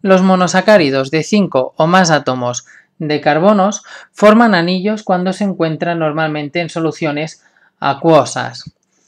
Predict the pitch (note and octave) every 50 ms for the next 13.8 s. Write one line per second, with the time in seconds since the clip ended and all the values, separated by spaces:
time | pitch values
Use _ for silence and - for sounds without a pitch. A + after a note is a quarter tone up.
0 | _ - - - _ _ _ _ _ _ _ _ _ _ _ _ _ _ - G3+
1 | G3+ G3+ G#3+ G#3 - A3+ G3+ G3+ - G3+ G3 G#3+ A3+ C4 - - _ _ - F3+
2 | F3+ D#3+ - - - D3 B2+ B2 D3 C#3+ C#3+ C#3 C3+ - D#3+ D#3+ E3 D#3+ D#3 -
3 | E3+ E3+ F3 E3 D#3+ D3 D3+ D#3 D3+ - G3 E3+ C3+ B2 B2 _ _ _ _ _
4 | _ _ _ _ _ _ _ _ _ _ _ _ _ _ _ - D4+ A3+ F#3 F3+
5 | D#3+ D3 C#3+ C#3+ C#3 - E3+ D#3+ - G#3 G#3+ A3 G#3+ G#3 E3 C#3+ - - D3+ -
6 | D#3 C#3+ D#3+ D3 D3 D3 C#3+ C#3+ C#3+ D3 D#3+ D#3 - D3 C#3 C3 C3 - - -
7 | D#3 D3 C#3+ D#3 D#3 D#3 D#3 - _ _ - E3+ D3+ E3 E3+ D#3 C#3+ B2+ C#3+ C#3
8 | C#3 C3+ C#3 F#3 G3 G3+ - - G#3+ G#3+ G#3 - _ _ _ _ _ _ _ _
9 | - - - _ - F3+ F#3 F#3 G3 - G3 F#3 - F#3+ F#3+ F#3 G#3 G#3 G3 G3+
10 | - - G3+ F#3+ F#3 E3 D3 C#3 - - - F#3 E3 D3 B2+ A#2 B2 - _ _
11 | _ _ _ _ _ _ - F#3+ F#3 G3 G#3 A3+ A3+ G#3+ A3+ A#3+ A#3 A#3+ A3+ G#3+
12 | A3+ A3+ A3 - A3 A3 - - - _ _ - F#3+ E3+ D3+ C#3+ C#3 - - D#3
13 | C#3 C#3+ D3 C#3+ - D#3 D3+ D3 C3+ C3+ C3 B2+ B2 B2+ -